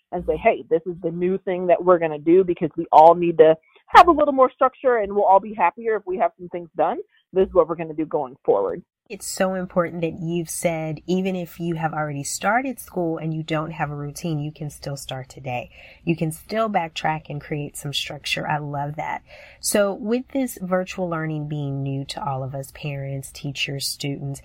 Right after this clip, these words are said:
Speaker 2: how do parents keep their kids motivated to learn, and how do parents keep themselves motivated to teach?
Speaker 1: This is such an, an interesting question because everyone's situation is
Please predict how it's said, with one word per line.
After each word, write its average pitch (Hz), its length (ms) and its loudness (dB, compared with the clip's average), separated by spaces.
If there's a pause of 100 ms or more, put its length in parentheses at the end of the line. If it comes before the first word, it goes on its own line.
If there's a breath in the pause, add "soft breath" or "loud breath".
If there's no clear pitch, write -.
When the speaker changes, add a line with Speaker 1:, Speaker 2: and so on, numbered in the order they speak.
(340 soft breath)
Speaker 2:
how 302 320 -2
do 339 160 -2
parents 208 400 -6
keep - 320 -6
their 170 160 0
kids 160 480 -6
motivated 147 540 -6
to - 180 -10
learn, 143 580 -8
and 165 140 -2
how 190 180 -2
do 175 140 -4
parents 202 400 -6
keep 165 240 -10
themselves 196 800 -4
motivated 139 640 -8
to 135 260 -10
teach? - 540 -12 (560)
Speaker 1:
This 226 240 4
is 220 160 -2
such 202 260 6
an, 156 180 4
an 156 140 -4
interesting 185 380 -4
question 180 320 0
because 175 180 0 (120)
everyone's 165 800 2 (580)
situation 160 560 0
is 139 80 -8